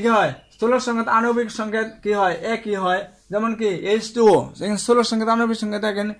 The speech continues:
এইচ টু এস ও ফোর সালফিউরিক অ্যাসিড, কার্বন ডাইঅক্সাইড, স্থূল সংকেত আণবিক সংকেত এদের একই। আর যদি আমরা কয়েকটা উদাহরণ দেখি দেখো ইথিলিন, ইথিলিনের আণবিক সংকেত সি টু এইচ ফোর,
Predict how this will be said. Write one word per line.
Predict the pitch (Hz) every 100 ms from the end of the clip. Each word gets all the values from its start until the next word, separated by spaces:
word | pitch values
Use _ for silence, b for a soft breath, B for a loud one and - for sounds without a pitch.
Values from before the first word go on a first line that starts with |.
| b -
এইচ | 214 220
টু | 226
এস | 220
ও | 226
ফোর | 202 196
সালফিউরিক | 214 208 208 208
অ্যাসিড, | 208 202 202 214
কার্বন | 208 202
ডাইঅক্সাইড, | 190 196 196 196 196 B B
স্থূল | - 196 190
সংকেত | 180 196 233 -
আণবিক | 175 175 180 175
সংকেত | 175 196 151
এদের | 156 160
একই। | 160 165 240 - b b b b b b _ _ _ _ _ _ 185
আর | 208 208
যদি | 226 226
আমরা | 220 220
কয়েকটা | 214 214 220
উদাহরণ | 220 214 208 202
দেখি | 196 202
দেখো | 190 208 208
ইথিলিন, | 247 214 214 185 131 131 -
ইথিলিনের | 208 220 226 226 247 240 _ -
আণবিক | 202 220 226 180
সংকেত | 214 214 233 -
সি | - 220 220
টু | 208 254 247 180
এইচ | 202 190 -
ফোর, | 240